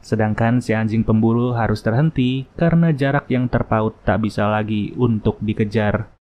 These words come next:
Jelas perasaan bahagia sekaligus bangga benar-benar dirasakan oleh kedua imigran itu. Mereka menganggap bahwa keputusan yang diambil sudah sangat tepat serta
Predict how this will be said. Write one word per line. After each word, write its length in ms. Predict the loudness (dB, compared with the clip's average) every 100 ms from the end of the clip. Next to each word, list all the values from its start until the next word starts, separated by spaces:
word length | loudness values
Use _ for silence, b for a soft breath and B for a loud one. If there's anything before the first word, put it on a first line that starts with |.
| -10
Jelas 680 | 0 2 2 0 -2 -4 0
perasaan 400 | 2 2 2 2
bahagia 560 | 2 0 0 0 0
sekaligus 600 | -4 -2 0 0 0 -2 0
bangga 640 | 2 4 4 2 -2 -2
benar-benar 640 | 4 4 4 2 2 2 0
dirasakan 720 | 0 0 0 -2 0 0 0
oleh 300 | 0 -2 -2
kedua 500 | 0 2 2 2 0
imigran 480 | 0 0 0 0 2
itu. 400 | 0 0 -2 -2 -10 -18 -4
Mereka 320 | 0 2 2 4
menganggap 800 | 4 2 0 0 2 2 2 2
bahwa 480 | 0 2 0 0
keputusan 560 | 0 0 0 0 2 2
yang 100 | 2
diambil 540 | 2 2 2 4 2
sudah 260 | 0 0 0
sangat 300 | 0 0 0
tepat 440 | -2 2 0 0 -2
serta 560 | 0 0 2 0 0